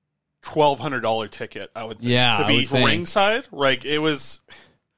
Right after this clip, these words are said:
Speaker 1: yeah, it was very, uh, very cool. But it was also, like, kinda strange 'cause the media, it's very different in U F C,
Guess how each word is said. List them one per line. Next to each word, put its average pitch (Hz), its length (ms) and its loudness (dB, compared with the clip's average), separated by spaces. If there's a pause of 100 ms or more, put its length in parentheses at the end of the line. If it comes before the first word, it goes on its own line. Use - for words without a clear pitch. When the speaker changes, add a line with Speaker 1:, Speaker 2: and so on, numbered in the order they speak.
(200)
Speaker 1:
yeah, 127 160 2
it 131 60 2
was 160 180 0
very, 147 460 4
uh, 117 160 2
very 135 320 0
cool. 131 280 -6
But 131 140 0
it 139 40 2
was 156 140 0
also, 220 300 0
like, 196 180 2
kinda 160 220 -2
strange 139 360 -4
'cause 135 160 -6
the 127 100 -8
media, 123 560 -2 (960)
it's 165 260 0
very 160 300 2
different 151 540 0
in 135 160 -6
U 131 140 0
F 117 100 0
C, 131 380 -4